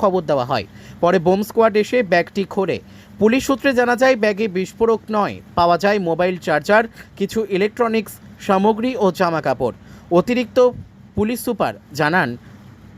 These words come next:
আশঙ্কা মতো বোম মেলেনি। আহত যুবকের নাম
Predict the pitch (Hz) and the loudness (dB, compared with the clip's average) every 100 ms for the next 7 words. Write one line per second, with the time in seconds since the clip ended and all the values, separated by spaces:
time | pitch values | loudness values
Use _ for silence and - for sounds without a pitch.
0 | 156 170 254 254 262 262 262 240 208 208 | -2 0 0 2 2 2 0 2 2 0
1 | 190 147 113 117 - - - - 160 175 | -2 -4 -6 -8 -12 -20 -20 -4 0 2
2 | 214 196 208 233 240 247 240 | 2 2 2 2 2 -2 0